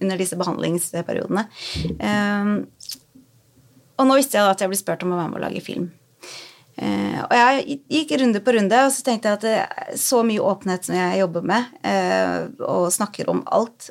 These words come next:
og så skal jeg ikke tørre å vise sannheten av hva på en måte I B D handler om. Dette her er, det er det vi går igjennom, forandring av kroppen, så jeg gjorde det allikevel. Eh,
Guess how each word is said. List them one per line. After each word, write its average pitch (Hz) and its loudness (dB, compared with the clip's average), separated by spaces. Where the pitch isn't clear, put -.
og 202 -6
så 196 -2
skal 190 -2
jeg - -10
ikke - -8
tørre 196 -2
å 220 2
vise 185 0
sannheten 165 -2
av 185 0
hva 165 4
på 202 -2
en 180 2
måte 175 0
I - -4
B 196 0
D 180 4
handler 180 -2
om. 233 0
Dette 214 -2
her 202 2
er, 165 -2
det - 0
er 240 4
det 196 2
vi 220 0
går 202 2
igjennom, 185 2
forandring 175 0
av 196 -2
kroppen, 196 -6
så 233 4
jeg 240 4
gjorde 196 2
det 214 2
allikevel. 196 2
Eh, 104 -2